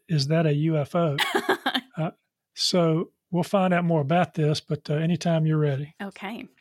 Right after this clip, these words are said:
Speaker 2: Perhaps inspired by too many episodes of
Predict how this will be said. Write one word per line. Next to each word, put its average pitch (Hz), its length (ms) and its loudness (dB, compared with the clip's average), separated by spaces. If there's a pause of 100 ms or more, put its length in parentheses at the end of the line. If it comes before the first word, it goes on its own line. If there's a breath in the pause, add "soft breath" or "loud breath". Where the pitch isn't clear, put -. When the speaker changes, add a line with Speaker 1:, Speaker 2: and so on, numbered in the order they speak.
(960 loud breath)
Speaker 2:
Perhaps 294 500 -2
inspired 214 480 0
by 202 160 0
too 226 320 -2
many 226 260 2
episodes 226 480 0
of 214 100 0